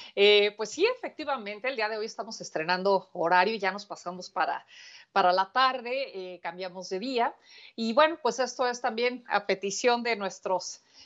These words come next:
eh, de nuestros radioescuchas, que nos comentaron que, que en la mañana era un poco más complicado conectarse en vivo. Entonces, bueno, pues ya estamos por acá.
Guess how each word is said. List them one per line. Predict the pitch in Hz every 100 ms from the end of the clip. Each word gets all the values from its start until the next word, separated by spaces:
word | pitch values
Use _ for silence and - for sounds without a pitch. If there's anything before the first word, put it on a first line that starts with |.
| _
eh, | 190 190 180 _ _ -
de | 208
nuestros | 202 - 196
radioescuchas, | 214 196 208 190 - 302 - 214 220 - _ _
que | - 175 175 175
nos | 170 -
comentaron | 175 175 165 190 190 208
que, | 214 170 147 - - - - -
que |
en | 190
la | 170
mañana | 170 185 185 165
era | 175 175 _
un | 165
poco | 175 -
más | 175 -
complicado | 175 165 165 185 180 180 -
conectarse | 170 160 - 170 180
en | 180
vivo. | 208 240 359 - - - -
Entonces, | 202 190 226 220 240
bueno, | 208 185 165
pues | 214 208
ya |
estamos | - - 311 -
por | 165
acá. | - - 180